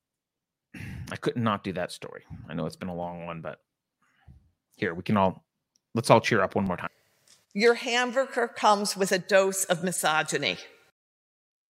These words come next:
Speaker 1: Yes, it does. So anyway, that's, uh, <clears throat> that's the last story. That one, that was a quick one.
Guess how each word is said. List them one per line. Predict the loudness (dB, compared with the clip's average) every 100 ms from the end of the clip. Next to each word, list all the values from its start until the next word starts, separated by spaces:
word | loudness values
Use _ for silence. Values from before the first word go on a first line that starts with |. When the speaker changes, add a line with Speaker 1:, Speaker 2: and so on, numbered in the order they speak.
| _ _ _ _ _ _ _ _ _ _ _ _ _ -20 -20 _ _ _ _ -10
Speaker 1:
Yes, | -10 -6
it |
does. | -6 -6 -10 -20 _ _ _ _ _ _ _ _ _ _ _ _ _ _ _ _ _ _ -10 6
So | 10
anyway, | 12 12
that's, | 12 10 6
uh, | 10 10 10 6
<clears throat> | 0 -2 4
that's | 6 4
the | 4
last | 6 6
story. | 6 4 6
That | 4
one, | 4
that | 2
was | 2
a | -6
quick | -6 0
one. | -2